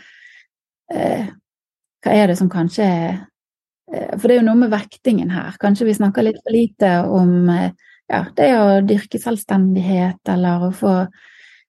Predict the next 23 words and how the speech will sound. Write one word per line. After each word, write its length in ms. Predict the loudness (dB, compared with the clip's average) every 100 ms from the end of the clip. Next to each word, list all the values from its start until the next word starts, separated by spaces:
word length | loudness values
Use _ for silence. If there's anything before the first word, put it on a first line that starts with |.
| _ _ 0
eh, 480 | 2 4 4 2 0 -2 -4 -4
til 140 | 0 2
å 80 | 4
like 280 | 2 0 -4
seg 180 | -4
selv, 480 | -4 0 2 2 0
til 200 | 0 0
å 60 | 0
stå 220 | 0 0 0 -2
stødig 440 | 0 0 2 -2
på 100 | -4
sine 220 | -2 0 0
egne 380 | 0 0 -2 -2
bein, 400 | -2 0 2 0
til 220 | 2 2 2
å, 240 | 0 -4 _ _ _ _ _ _ _ _ -8
eh, 300 | -4 -4 -4 -12 _ _ _ _ _ _ _
ja, 220 | -2 -2 -2
altså 640 | -6 -8 -8 -6 0 2
hjelpsomhet 1040 | 2 2 2 0 -2 -2 2 4 2 0 -4
og 80 | -2
vennlighet, 680 | 0 2 2 2 2 0 -6 -6
og, 380 | -4 -4 -4